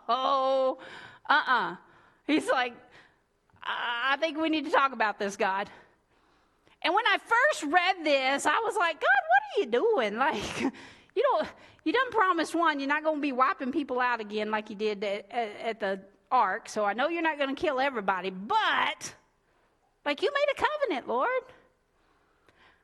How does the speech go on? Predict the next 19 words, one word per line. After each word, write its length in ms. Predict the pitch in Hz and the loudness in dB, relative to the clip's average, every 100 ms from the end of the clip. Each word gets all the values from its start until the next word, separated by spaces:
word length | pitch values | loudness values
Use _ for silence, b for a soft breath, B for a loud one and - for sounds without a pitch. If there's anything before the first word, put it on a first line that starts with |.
| b - | b -6
I 100 | 277 | -4
think 220 | 330 415 392 | -2 -4 -2
this 220 | 339 - | -4 -4
was 160 | 269 | -6
really 420 | 220 240 277 277 - | -4 -4 -4 -4 -4
a 80 | 202 | -8
test 500 | 202 - 240 226 - | -8 -6 -4 -4 -10
for 160 | - 180 | -10 -8
Moses. 640 | 180 170 156 - - - - B B _ b b b b b | -6 -8 -10 -14 -14 -14 -18 B B _ b b b b b
You 80 | 208 | -2
know, 100 | 254 | -2
we 100 | 269 | -2
talked 260 | 262 311 311 | 0 -2 0
about 240 | 311 269 | 0 0
this 180 | 277 247 | -2 -2
last 440 | 247 254 349 - | 0 2 0 -2
week. 420 | 269 233 196 - - _ b b b b | 0 0 -2 -10 -16 _ b b b b
Moses 460 | 240 311 294 302 | 2 2 0 0
immediately, 720 | 269 254 311 320 311 269 240 | 2 2 2 0 0 0 0